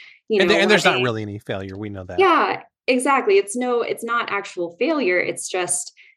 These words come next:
Speaker 1: that they don't have the knowledge and the steps that they need to take and the confidence in themselves to actually take those steps. So that's a big part of what I'm trying to do here, is make sure people have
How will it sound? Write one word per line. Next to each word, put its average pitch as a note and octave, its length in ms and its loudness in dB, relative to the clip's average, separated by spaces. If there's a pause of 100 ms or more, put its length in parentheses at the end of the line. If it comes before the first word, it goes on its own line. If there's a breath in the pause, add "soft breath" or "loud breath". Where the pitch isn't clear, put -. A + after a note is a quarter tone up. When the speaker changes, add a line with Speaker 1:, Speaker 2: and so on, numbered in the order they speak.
(260 soft breath)
Speaker 1:
that G#3+ 220 0
they G#3 160 6
don't G3 400 -2
have F#3+ 640 -2 (320)
the F#3 180 -2
knowledge F3 760 0
and E3+ 400 -2 (160)
the E3+ 240 -2
steps - 560 -4
that F#3+ 160 -6
they E3+ 460 0 (140)
need F#3 260 0
to D#3 80 -12
take G#3+ 520 -2
and F3+ 160 0
the E3 60 -2
confidence F#3 800 -4
in F3+ 180 -2
themselves D#3+ 1040 -6
to G3+ 180 -2
actually F3+ 400 -4
take - 340 -4
those - 200 -10
steps. - 460 -10 (380 loud breath)
So A3+ 120 2
that's B3+ 300 2
a - 60 -18
big G#3+ 280 2
part - 240 -4
of D#3 60 -14
what E3 260 -4
I'm E3+ 380 -2
trying E3 240 -2
to E3 80 2
do D#3+ 240 -2
here, F3 140 0
is D#3+ 120 -2
make E3 160 -2
sure - 140 -6
people D#3+ 260 -8
have E3+ 440 -4